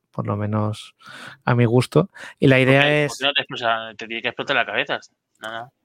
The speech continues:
Speaker 2: Está muy
Speaker 1: ver,
Speaker 2: bien.
Speaker 1: es fantástico. Digo que, joder, no es una historia. A ver, me, que me gusta mucho, ¿sabes? Pero es la parte de entretenimiento más puro, que me encanta, pero no es un The Last of Us parte dos, ¿vale? <laughs> La,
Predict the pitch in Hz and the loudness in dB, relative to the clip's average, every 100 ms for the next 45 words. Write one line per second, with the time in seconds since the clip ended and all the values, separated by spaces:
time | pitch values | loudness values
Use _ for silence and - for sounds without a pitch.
0 | _ _ - 123 127 117 113 - _ _ | _ _ -2 4 4 4 -2 -12 _ _
1 | - - _ _ _ _ - - 151 135 | -20 -20 _ _ _ _ -6 -2 0 0
2 | - 127 110 104 131 127 139 139 117 107 | -2 -8 -8 -14 -10 -6 -4 -4 -6 -12
3 | - 113 120 101 - 107 101 120 113 127 | -12 -8 -8 -10 -16 -16 -14 -12 -8 -8
4 | 123 135 139 - _ - 123 123 - - | -4 -2 -2 -6 _ -8 -6 -6 -8 -2
5 | 135 123 120 - 139 139 135 113 117 127 | 0 2 0 0 0 0 -4 -4 -4 -8
6 | - _ _ 131 120 113 135 131 135 139 | -12 _ _ -2 -2 0 -2 0 -2 -2
7 | 131 135 131 _ - - - _ _ - | -2 -2 -2 _ -20 -20 -20 _ _ -16
8 | _ _ - 135 135 131 135 139 143 139 | _ _ -8 -2 0 0 0 0 -2 2
9 | 156 151 143 143 - 143 165 247 _ - | 6 6 4 0 2 2 2 0 _ -20
10 | - 120 117 107 131 127 175 - _ _ | -4 -2 -2 0 -2 0 -2 -2 _ _
11 | - _ _ _ - 127 110 113 110 117 | -20 _ _ _ -2 -2 0 -4 -4 -6
12 | 113 110 104 113 117 110 110 110 104 - | -4 -4 -4 -4 -2 -2 -2 -4 -8 -6
13 | 110 - 113 117 - 104 113 - - - | -6 -6 -4 -6 -6 -12 -8 -6 -6 -4
14 | 175 165 - 165 131 - - 147 135 139 | -2 0 0 -2 -2 -4 -2 -4 0 2
15 | 135 139 135 | 4 4 2